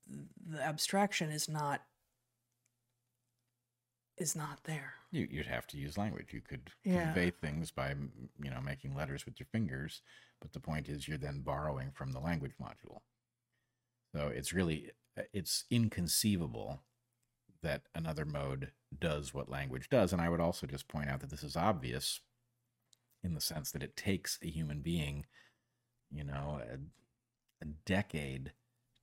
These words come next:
Speaker 2: to gain even moderate facility with this mode,
Speaker 1: Mm-hmm.
Speaker 2: right? That's not idle time. That's not like, you know, the tongue takes that long to develop to be able to make the sounds. That's,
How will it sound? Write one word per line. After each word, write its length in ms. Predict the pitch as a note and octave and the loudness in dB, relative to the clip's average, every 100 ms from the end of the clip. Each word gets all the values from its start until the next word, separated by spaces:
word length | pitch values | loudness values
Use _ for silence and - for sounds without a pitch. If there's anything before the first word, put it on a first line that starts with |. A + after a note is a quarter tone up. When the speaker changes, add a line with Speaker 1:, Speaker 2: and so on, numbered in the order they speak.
| _ | _
Speaker 2:
to 180 | - D#2+ | -2 -2
gain 680 | D#2+ E2+ D#2+ D#2+ D#2 D2+ C#2+ _ _ _ _ | -2 0 2 2 0 -2 -6 _ _ _ _
even 340 | F#2 F2+ A#2 D#2 | -2 0 0 0
moderate 680 | D#2 D#3 E3 E3+ - D3 - _ _ _ _ _ _ - | 0 2 2 2 0 -2 -4 _ _ _ _ _ _ -12
facility 640 | - - G#2 A2 C2+ C2+ | -6 -2 0 0 -2 -2
with 240 | D2 C#2+ C#2+ _ _ _ - _ _ _ _ _ _ _ - | -2 -4 -6 _ _ _ -20 _ _ _ _ _ _ _ -10
this 200 | - - | -8 -2
mode, 380 | F2 A2+ - - _ _ _ _ _ _ _ _ | 0 0 -4 -16 _ _ _ _ _ _ _ _
Speaker 1:
Mm-hmm. 140 | F#3+ E3 | 0 2
Speaker 2:
right? 160 | E3 E3 | 0 0
That's 200 | E3 - | -2 0
not 340 | F2 F3 - - | 4 4 2 0
idle 480 | E2 F2 E2 D#2 D#2 - | 2 4 2 0 -4 -2
time. 340 | F#2 D#2 A#1 A#1+ | -2 0 -2 -6
That's 240 | A#1+ - | -8 -4
not 240 | D#2 D#2 D2 | -4 -4 -4
like, 360 | C#2+ C#2 - _ - | -8 -10 -16 _ -8
you 100 | D#2 | -6
know, 140 | D2 | -6
the 80 | C#2+ | -8
tongue 400 | - - E2 D2+ C#2 | -10 -8 -6 -6 -6
takes 220 | C2+ - | -6 -4
that 200 | C2+ A#1 | -4 -4
long 200 | C#2 D2 | -4 -4
to 80 | C#2+ | -6
develop 440 | B2 C#2 D#2 D2+ - | -8 -6 -2 -2 -4
to 100 | - | -10
be 100 | B1+ | -6
able 160 | C2+ C#2 | -6 -6
to 100 | - | -6
make 240 | C#2 C2+ - | -6 -6 -8
the 60 | |
sounds. 520 | - - - A#1+ - | -4 0 0 0 -2
That's, 400 | - - - - | 4 4 4 -2